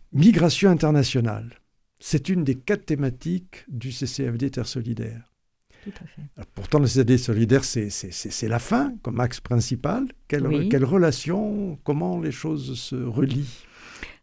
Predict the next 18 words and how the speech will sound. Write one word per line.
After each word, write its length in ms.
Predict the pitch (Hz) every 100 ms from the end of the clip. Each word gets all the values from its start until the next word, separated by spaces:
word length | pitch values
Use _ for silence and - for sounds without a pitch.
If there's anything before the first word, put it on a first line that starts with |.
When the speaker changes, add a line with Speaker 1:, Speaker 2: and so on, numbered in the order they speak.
| -
Speaker 2:
Alors, 420 | 175 143 123 - - _ 170
euh, 60 | 160 156 160 156 123
les, 260 | 175 185 - -
les 180 | 170 185
migrations, 920 | 190 202 196 208 208 - 254 247 214
euh, 180 | 175 170
elles 200 | - 175
sont 180 | - 180
causées 460 | - 190 185 208 202
par 260 | 190 165
<laughs> 0 |
différents 600 | 170 214 - 214 185 180
facteurs, 960 | 131 - - 185 - 214 - 247 254 254
notamment 760 | 196 214 190 180 196 196 240
celui 320 | 233 202 180 180
de 60 |
la 100 | 185
faim, 260 | 190 160